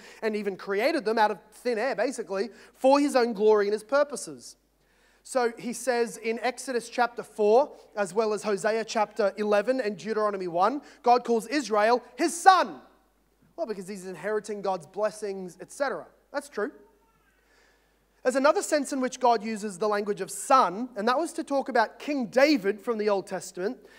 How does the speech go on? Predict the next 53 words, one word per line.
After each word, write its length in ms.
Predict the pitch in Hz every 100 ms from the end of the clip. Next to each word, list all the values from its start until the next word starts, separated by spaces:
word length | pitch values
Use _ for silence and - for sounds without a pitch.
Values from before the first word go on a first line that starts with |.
| -
and 140 | 220
all 160 | 247 311
of 100 | -
King 220 | 269 269
David's 380 | 226 233 226 175
descendants 760 | - 220 - 302 285 208 208
who 80 | 254
would 160 | 240 202 214
rule 240 | 240 247
on 120 | 214
the 60 | 196
thrones. 520 | - 269 269 170 151
They 160 | 220 277
were 240 | 262 226 - -
sons 520 | - - 294 262 262 208
of 140 | 185
God. 400 | 165 240 208 127 - _ _ _ _ _
So 140 | 233
was 80 | 180
that 100 | 262
a 60 |
claim 340 | - - 240 240
of 140 | 175
divinity? 540 | 196 156 208 311 359 - - -
Like 180 | 208 185
Rome 320 | 196 240 277
had, 280 | 240 294 320
the 60 |
Roman 300 | 240 240 247
Empire, 140 | 262 233
you, 80 | 208 -
you 120 | 233
become 400 | 247 254 262 214 -
Caesar, 480 | - - 269 269 311
you 160 | 262
are 60 | 247
now 180 | 226 220
Augustus, 580 | 220 202 254 254 302 277
you 60 |
are 40 | 262
now 120 | 220
God 420 | 156 208 233 285 - -
in 100 | 220
flesh? 540 | 208 - 220 302 - - 254
No. 320 | 240 175 175 - _ _ _ _
Their, 140 | 254 254
their 260 | 196 262
idea 320 | 262 262 359
was 160 | 226 165
this, 240 | 185 269
God's 320 | - 311 302 214
the 80 |
king, 360 | - 220 254 339